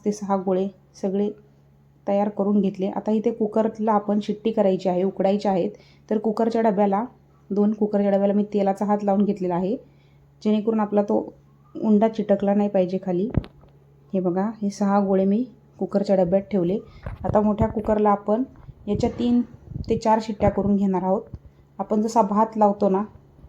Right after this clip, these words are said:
तसं सेम तीन शिट्ट्या केल्या तरी चालतील. तीन शिट्ट्यामध्ये आपलं ते छान उकडलं जातं. हे बघा, मी ती शिट्टी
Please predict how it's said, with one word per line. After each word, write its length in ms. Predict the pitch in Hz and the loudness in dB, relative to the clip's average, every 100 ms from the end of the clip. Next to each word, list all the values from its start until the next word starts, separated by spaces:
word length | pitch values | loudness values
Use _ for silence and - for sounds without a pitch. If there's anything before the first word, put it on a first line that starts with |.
| - - | -6 -2
तसं 200 | 202 208 | 0 0
सेम 320 | - 214 220 254 _ _ - - | 0 0 0 -2 _ _ -20 -10
तीन 240 | - 226 | -2 0
शिट्ट्या 320 | 220 214 214 190 | 2 0 2 2
केल्या 220 | 196 202 202 | 6 4 4
तरी 140 | 208 | 0
चालतील. 420 | 208 190 175 202 - - _ _ - - - - - - - - | 2 0 0 -4 -4 -12 _ _ -18 -16 -18 -20 -20 -20 -14 -2
तीन 120 | 226 | 0
शिट्ट्यामध्ये 500 | 220 208 190 196 190 | 0 0 0 0 2
आपलं 200 | 185 196 | 0 -2
ते 140 | 185 196 | -4 -4
छान 240 | - 190 214 - - - - | -2 -2 -2 -12 -16 -8 -2
उकडलं 400 | 202 214 214 214 | 2 4 6 6
जातं. 320 | 185 180 202 | 4 2 0
हे 120 | 214 | 0
बघा, 200 | 180 190 | 2 2
मी 100 | 202 | 2
ती 160 | 202 196 | 0 -2
शिट्टी 380 | 208 208 214 | -2 -2 -4